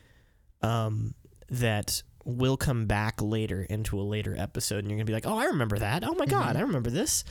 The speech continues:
Speaker 1: Like, whoa, they're mentioning it, you know?
Speaker 2: Yeah.
Speaker 1: Um, but it's just, just little enough that everything is still episodic and still this separate adventure. There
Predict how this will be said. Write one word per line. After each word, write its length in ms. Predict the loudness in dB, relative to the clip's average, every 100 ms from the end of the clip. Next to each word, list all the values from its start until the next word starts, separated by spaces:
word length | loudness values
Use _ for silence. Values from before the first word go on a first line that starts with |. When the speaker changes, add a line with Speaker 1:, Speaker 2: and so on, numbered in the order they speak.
| -14 -6 -2
Speaker 1:
Like, 180 | -2 -2 -8
whoa, 420 | 0 2 2 2 2
they're 120 | 2
mentioning 340 | 2 2 0
it, 180 | 0 0
you 100 | 0
know? 180 | 0 -2 -4 -8 -6
Speaker 2:
Yeah. 100 | -6 -10 -18 -18 -20 -20 0
Speaker 1:
Um, 560 | 4 4 4 2 -2 -4 4
but 160 | 6 6
it's 140 | 2
just, 260 | 2 2 -2 -6 -2
just 280 | 2 2
little 320 | 4 4 4 2
enough 500 | 2 2 2 -2 -6 -2
that 260 | 0 0
everything 320 | 0 0 2 0
is 80 |
still 200 | 2 2
episodic 600 | 2 0 0 2 2 0 -2
and 160 | 0
still 240 | 0 0 0
this 160 | 0
separate 360 | 0 0 -2 -2
adventure. 360 | 0 -2 0 0
There 220 | 2